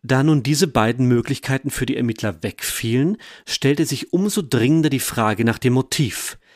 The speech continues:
Wer hatte ein Interesse am Ableben von Mathilde Korinski?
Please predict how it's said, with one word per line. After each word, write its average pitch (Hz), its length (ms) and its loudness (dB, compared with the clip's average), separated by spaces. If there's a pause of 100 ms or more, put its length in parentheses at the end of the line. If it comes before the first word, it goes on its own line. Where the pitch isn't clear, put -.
(160)
Wer 127 580 2
hatte 156 260 0
ein 143 100 -2
Interesse 120 640 -2
am 139 120 -2
Ableben 110 560 -2
von 113 180 -2
Mathilde 107 400 -4
Korinski? 110 680 -2